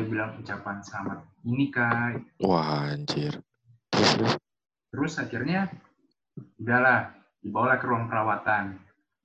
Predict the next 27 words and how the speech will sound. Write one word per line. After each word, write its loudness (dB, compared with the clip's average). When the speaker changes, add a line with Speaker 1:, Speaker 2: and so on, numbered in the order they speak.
Speaker 1:
Nah, 0
suaminya 0
tuh 0
udah 2
lihat 4
juga, 2
udah -4
lihat, -4
eh, 0
eh, -4
istrinya, -2
karena 2
dia 4
pengen, -2
pokoknya 2
ada, 2
dia 2
pengen -4
ngambil 2
sesuatu, -2
balik 0
ke -8
rumah, 2
dia 4
balik 0
ke -8
rumah. 0